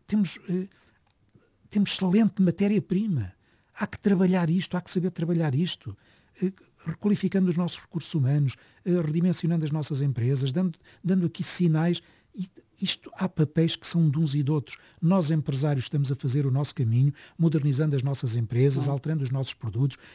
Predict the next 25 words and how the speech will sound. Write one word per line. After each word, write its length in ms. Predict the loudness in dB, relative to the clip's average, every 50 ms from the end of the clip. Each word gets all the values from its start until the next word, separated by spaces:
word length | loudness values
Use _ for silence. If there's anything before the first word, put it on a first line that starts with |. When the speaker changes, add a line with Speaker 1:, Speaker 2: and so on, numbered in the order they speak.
| -10 -4
Speaker 1:
inovando, 760 | 0 2 2 2 2 0 0 2 2 4 4 4 4 2 0 -4 -6 -8 -6
acrescentando-lhe 600 | -4 -4 -2 0 0 0 2 2 0 0 0 0
valor, 400 | -2 -2 -2 0 2 2 4 4
indo 140 | 2 2 0
para 140 | 0 0 0
outros 180 | 0 0 0
mercados. 480 | 0 0 0 2 2 2 2 2 0 -4 _ _ _ _ _ _ -12
A 60 | -12
classe 300 | -12 -10 -8 -8 -8 -8
política 520 | -8 -4 -2 0 0 -2 -4 -8 -8 -8 -6
vai 200 | -6 -6 -8 -6
ter 160 | -6 -6 -8
que 100 | -6 -2
fazer 260 | -2 0 0 2 0
diferente 440 | 0 0 -2 -4 -2 -4 -4 -4 -4 -4
também. 480 | -2 -2 -2 -2 -2 -2 -2 -2 -4 -6 _ -20 -20 -20 _ -6
Porque 160 | -6 -4 -2
quando 140 | 0 2 2
nós, 300 | 2 2 2 0 0 -2
empresários, 560 | -2 -2 -2 -2 -2 0 0 -2 -2 -6 -8
passamos 440 | _ -4 -4 -2 0 0 0 0 0
de 60 | -2
vinte 280 | -2 -2 -2 -2 0
e 40 | 0
oito 160 | 0 0 -2